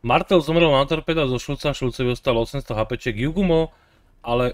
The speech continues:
upálilo Sherburga, ten možno medzi tým aj chytil nejaké torpedo, to nevieme, ale každopádne Sherburg dole,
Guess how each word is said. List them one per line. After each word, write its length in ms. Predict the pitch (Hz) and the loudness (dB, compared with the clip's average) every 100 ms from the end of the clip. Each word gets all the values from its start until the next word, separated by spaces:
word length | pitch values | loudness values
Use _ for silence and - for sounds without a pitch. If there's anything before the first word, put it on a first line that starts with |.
| 147 | -6
upálilo 640 | 156 196 185 160 147 117 | 0 6 6 6 2 -2
Sherburga, 640 | - 123 123 127 123 139 | -2 -2 -2 -2 -2 -2
ten 160 | 139 120 | -2 -4
možno 240 | 123 123 | -2 -2
medzi 160 | 120 117 | -4 -4
tým 80 | 120 | -4
aj 160 | 120 | -4
chytil 240 | 117 113 110 | -4 -6 -6
nejaké 160 | 110 | -4
torpedo, 400 | 113 101 120 113 | -6 -4 -4 -6
to 80 | 110 | -4
nevieme, 320 | 107 110 113 | -2 -2 0
ale 240 | 113 113 104 | 2 0 0
každopádne 640 | 110 113 110 113 110 104 - _ _ - _ | -4 -4 -2 -2 -2 -4 -8 _ _ -20 _
Sherburg 640 | - - 160 185 214 180 | -6 2 2 2 -2 0
dole, 320 | 139 123 127 | 2 4 2